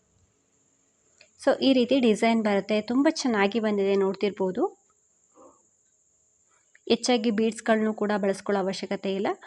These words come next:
So ಕೊನೆಯಲ್ಲಿ ಇದಕ್ಕೆ ಗ್ರ್ಯಾಂಡ್ ಬೇಕು ಅನ್ನೋದಾದ್ರೆ ಸ್ಟೋನ್ ಚೈನ್, ಬಾಲ್ ಚೈನ್ ಎಲ್ಲ ಅಂಟಿಸ್ಕೊಳ್ಬೋದು. So ತುಂಬಾನೇ ಚೆನ್ನಾಗಿ ಕಾಣಿಸುತ್ತೆ. ಇಲ್ಲಿಂದನೇ ನಾನು ಚೈನ್‌ಗಳನ್ನ ಹಾಕ್ಕೊಳ್ತೀನಿ ಕುಚ್ಚನ್ನ ಕಟ್ಟೋದಿಕ್ಕೆ.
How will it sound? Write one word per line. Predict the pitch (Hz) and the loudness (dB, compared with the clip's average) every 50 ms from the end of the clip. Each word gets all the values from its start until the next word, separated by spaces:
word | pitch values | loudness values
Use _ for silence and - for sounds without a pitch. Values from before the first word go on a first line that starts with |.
| - - - _ _ - | -20 -20 -20 _ _ -2
So | - 311 302 - | 0 0 0 2
ಕೊನೆಯಲ್ಲಿ | - 269 254 262 269 262 254 254 | 2 4 4 6 4 6 6 4
ಇದಕ್ಕೆ | 214 208 233 - 240 220 | 4 2 2 2 0 2
ಗ್ರ್ಯಾಂಡ್ | 202 208 196 196 202 220 214 | 2 2 2 2 2 0 0
ಬೇಕು | 202 208 196 196 202 - 196 | 0 0 0 0 0 -2 0
ಅನ್ನೋದಾದ್ರೆ | 196 190 185 180 180 202 247 277 | 0 0 -2 -2 -2 -2 -2 -2
ಸ್ಟೋನ್ | 262 - 233 214 208 208 208 | -2 0 0 0 0 0 -2
ಚೈನ್, | - 220 202 202 196 | -2 -2 0 0 2
ಬಾಲ್ | 185 190 190 196 190 | 2 2 2 0 -2
ಚೈನ್ | - 208 196 196 | -4 -4 -2 0
ಎಲ್ಲ | 190 185 190 214 | 0 0 0 0
ಅಂಟಿಸ್ಕೊಳ್ಬೋದು. | 240 214 196 196 196 190 - - - 190 180 180 185 185 180 180 220 320 403 - - _ _ _ _ _ _ _ _ _ _ _ _ _ _ _ _ _ _ _ _ _ _ _ _ _ - - - | 0 -2 -2 -2 -4 -6 -6 -4 -2 -2 -2 0 0 -2 -2 0 0 -2 -4 -4 -10 _ _ _ _ _ _ _ _ _ _ _ _ _ _ _ _ _ _ _ _ _ _ _ _ _ -20 -20 -20
So | - - 269 247 | -4 -4 -2 -2
ತುಂಬಾನೇ | 247 254 226 226 226 247 254 262 269 | 0 0 0 2 2 2 2 2 0
ಚೆನ್ನಾಗಿ | - - 240 214 214 214 202 214 214 | 0 0 2 2 2 2 2 -2 -2
ಕಾಣಿಸುತ್ತೆ. | - 214 196 190 180 - 202 185 - 196 214 262 320 339 - - | -2 -2 -2 -2 -2 -4 -6 -4 0 0 0 0 0 -2 -2 -2
ಇಲ್ಲಿಂದನೇ | 240 262 294 311 294 294 269 254 254 | 2 4 4 6 6 4 4 4 2
ನಾನು | 240 233 226 226 | 2 2 0 0
ಚೈನ್‌ಗಳನ್ನ | 226 - 240 214 208 214 214 208 214 208 202 202 | 0 2 2 2 2 2 2 2 2 2 0 0
ಹಾಕ್ಕೊಳ್ತೀನಿ | 190 202 190 - - 190 190 190 - 202 196 240 269 | -2 -4 -6 -4 -2 -2 -2 -2 -4 -4 -4 -4 -2
ಕುಚ್ಚನ್ನ | - 254 247 247 - 208 196 196 | -2 -4 -4 -2 -2 -2 -2 -2
ಕಟ್ಟೋದಿಕ್ಕೆ. | 196 - 190 180 190 190 180 180 180 180 - 240 | -4 -6 -6 -6 -4 -4 -4 -4 -6 -6 -4 -4